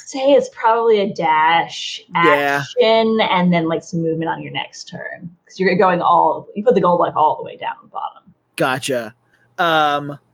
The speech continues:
Speaker 2: then yeah, that's what I'll do. And I'll, uh, on my way, if, if I'm gonna do that, then, uh,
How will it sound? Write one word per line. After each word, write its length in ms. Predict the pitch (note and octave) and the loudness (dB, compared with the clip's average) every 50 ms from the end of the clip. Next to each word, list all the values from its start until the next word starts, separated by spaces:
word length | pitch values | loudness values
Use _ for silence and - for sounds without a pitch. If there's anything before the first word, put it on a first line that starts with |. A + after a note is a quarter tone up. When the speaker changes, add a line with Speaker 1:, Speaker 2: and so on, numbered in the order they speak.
| _ _ _ _ | _ _ _ _
Speaker 2:
then 140 | - G3+ F#3+ | 0 2 2
yeah, 180 | G3+ B3 B3+ G#3+ | 4 4 4 4
that's 200 | G3 F#3+ - - | 4 2 2 2
what 120 | G#3 G3+ | 2 2
I'll 100 | F#3+ F#3+ | 2 2
do. 180 | F#3+ G#3 G3+ F3+ | 4 4 4 4
And 140 | F3 F3+ F3+ | 4 2 2
I'll, 160 | F3+ F3 F3 | 2 2 2
uh, 380 | E3 F#3 F3+ F3 E3 D#3 D#3+ D#3+ | 2 2 2 2 0 -2 -4 -6
on 200 | D3+ F#3 G3+ G#3 | -2 0 0 0
my 160 | G3+ G3 F#3+ | 0 0 0
way, 640 | F3+ F3 F#3 F#3+ G3 G#3 G#3+ A3 A3 A3 A3+ A3 - _ _ _ _ _ _ - - _ _ _ _ - | 0 2 4 4 6 6 6 4 4 0 -2 -4 -8 _ _ _ _ _ _ -20 -20 _ _ _ _ 0
if, 320 | - G#3+ G#3 F#3+ - - - _ - | 2 2 2 2 -2 -10 -20 _ -6
if 420 | - G3 G3 F#3+ E3 - - - - | -2 0 0 0 -2 -6 -16 -12 -4
I'm 200 | - G3 G#3+ A3+ | -2 -2 0 0
gonna 160 | A#3+ B3 A#3+ | 0 -2 0
do 180 | A3 G#3 A3 G#3+ | 0 0 2 2
that, 280 | G#3 G3+ F#3+ F3+ D#3 | 2 2 2 0 -2
then, 240 | - F#3 F3+ F3 E3 _ - C#3+ E3 - - C#3+ | -4 -6 -6 -6 -8 _ -14 -16 -16 -12 -10 -10
uh, 80 | D3 | -10